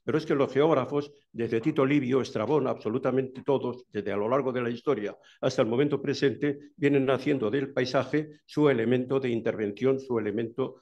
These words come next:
de análisis, su elemento de estudio. Por lo tanto, ¿qué es lo que aportamos? Pues una visión integral. Una visión integral que en este caso, llevando a el título que yo he puesto a esta presentación,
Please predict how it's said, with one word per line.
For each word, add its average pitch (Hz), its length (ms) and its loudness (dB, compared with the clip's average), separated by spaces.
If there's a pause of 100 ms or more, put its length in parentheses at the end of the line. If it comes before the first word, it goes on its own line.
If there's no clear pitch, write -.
de 123 180 2
análisis, 123 460 -2
su 127 80 -2
elemento 113 340 -2
de 92 120 -6
estudio. 98 380 -16
Por 120 120 -8
lo 117 100 -12
tanto, 147 460 -2 (120)
¿qué 170 140 0
es 151 80 0
lo 147 100 2
que 135 100 0
aportamos? 123 540 -2
Pues - 160 -6
una 156 140 -2
visión 107 300 -6
integral. - 420 -14 (540)
Una 180 180 4
visión 175 300 2
integral 151 520 0
que 113 200 0
en 135 80 0
este 151 260 -4
caso, 139 440 -2 (180)
llevando 117 600 2
a 117 280 0 (960)
el 123 140 -8
título 117 480 -2
que 104 140 -2
yo 123 160 2
he 127 40 2
puesto 127 400 0
a 113 80 2
esta 123 300 -4
presentación, 120 720 -2